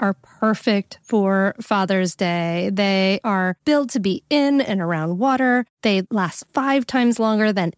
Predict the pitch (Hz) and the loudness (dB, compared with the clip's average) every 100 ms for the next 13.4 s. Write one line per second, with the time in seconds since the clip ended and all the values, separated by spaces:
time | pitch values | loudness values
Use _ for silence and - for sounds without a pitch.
0 | - 254 254 233 220 220 208 196 190 196 | -2 2 2 2 0 0 -2 0 0 -4
1 | _ - 208 180 180 190 196 202 196 220 | _ -2 0 0 0 2 2 2 0 -2
2 | - 220 202 190 196 - 214 208 214 180 | 0 0 2 2 0 0 0 0 0 0
3 | 160 - - 240 220 208 196 - 202 214 | -4 -8 -4 -2 0 0 0 -2 -2 0
4 | 208 202 175 - - 196 202 214 208 - | 0 0 -2 -6 -2 -2 0 0 0 -4
5 | - - 214 240 214 208 214 196 - 220 | -8 -2 -2 0 -2 0 0 -2 -2 0
6 | 214 180 180 180 202 214 190 208 254 240 | 0 0 -2 -2 0 0 0 2 0 -2
7 | - 247 247 - 254 254 262 254 - 196 | -2 -2 -2 -2 0 2 2 2 0 -2
8 | 196 226 240 247 233 233 - 202 233 247 | 0 0 0 0 0 -2 -2 -2 0 2
9 | 226 240 202 - 180 240 247 - - 214 | 0 -2 -4 -6 0 2 2 -2 -2 0
10 | 190 175 175 185 202 - 240 - 247 220 | 0 0 0 0 -2 0 -2 0 0 2
11 | 214 208 - 320 320 294 247 202 190 208 | 0 -2 -2 0 0 2 2 2 0 0
12 | 208 208 208 220 220 214 208 208 - 202 | 2 2 2 2 2 2 2 0 0 0
13 | 208 190 190 | 0 2 0